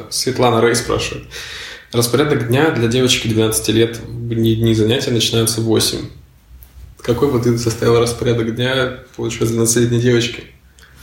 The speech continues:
Я думаю, нам обязательно надо это просыпаться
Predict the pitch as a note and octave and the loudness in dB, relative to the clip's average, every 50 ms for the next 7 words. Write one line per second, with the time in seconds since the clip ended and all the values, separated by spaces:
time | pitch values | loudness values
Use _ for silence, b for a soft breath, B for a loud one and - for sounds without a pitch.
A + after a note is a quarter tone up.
0 | b b b b b b _ _ - - - - _ _ - - A#2 C3 D3 D#3 | b b b b b b _ _ -20 -20 -20 -20 _ _ -2 0 0 0 2 0
1 | E3 D3+ D3 C#3 C3+ C3 B2+ C#3+ C#3 C#3 C3+ A#2 A#2 A2+ A#2 G#2 F#2 G#2 G#2 - | 2 2 2 2 0 2 2 2 2 2 4 4 4 4 4 4 4 2 0 0
2 | F2 F2 F2+ G#2+ A2 G#2+ - - - - G#2+ G#2+ G#2+ G#2+ - - C#3 D#3 | -2 -4 -2 -2 0 0 0 -2 -2 0 0 0 2 0 0 0 0 -2